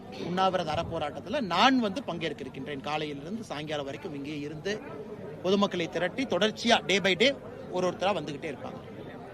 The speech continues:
அரசு அந்த அளவுக்கு எங்களை அழைத்து செல்ல மாட்டார்கள் என்று நம்புகின்றோம். விரைவில் குற்றவாளிகளை கைது செய்வார்கள் என்றும் நம்புகின்றோம். கைது செய்யணும்.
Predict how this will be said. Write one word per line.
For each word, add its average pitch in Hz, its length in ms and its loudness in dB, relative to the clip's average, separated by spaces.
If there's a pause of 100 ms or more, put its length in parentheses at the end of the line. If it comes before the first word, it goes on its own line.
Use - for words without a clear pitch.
(340)
அரசு 214 340 6
அந்த 185 200 4
அளவுக்கு 220 280 6
எங்களை 190 220 2
அழைத்து 190 300 2
செல்ல 180 200 -2
மாட்டார்கள் 165 420 -2
என்று 165 240 -4
நம்புகின்றோம். 165 460 2 (720)
விரைவில் 202 600 4
குற்றவாளிகளை 175 720 0
கைது 165 300 -4
செய்வார்கள் 160 500 -4
என்றும் 175 280 -2
நம்புகின்றோம். 156 520 -4
கைது 143 220 -6 (120)
செய்யணும். 131 300 -4